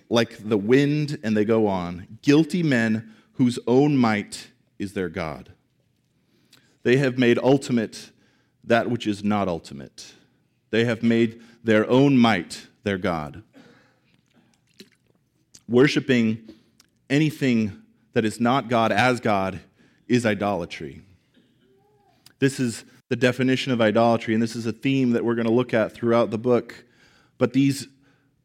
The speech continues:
bitter and hasty Babylonians are strong. They're conquerors.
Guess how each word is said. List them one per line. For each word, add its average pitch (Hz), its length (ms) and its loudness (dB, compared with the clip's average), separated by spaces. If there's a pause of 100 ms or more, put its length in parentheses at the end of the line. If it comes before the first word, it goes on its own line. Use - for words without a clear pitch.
(500)
bitter 147 300 6
and 120 180 0
hasty 139 640 -2
Babylonians 123 1040 2 (460)
are 104 100 -2
strong. 98 880 -6 (640)
They're 101 140 -2
conquerors. 101 1040 -6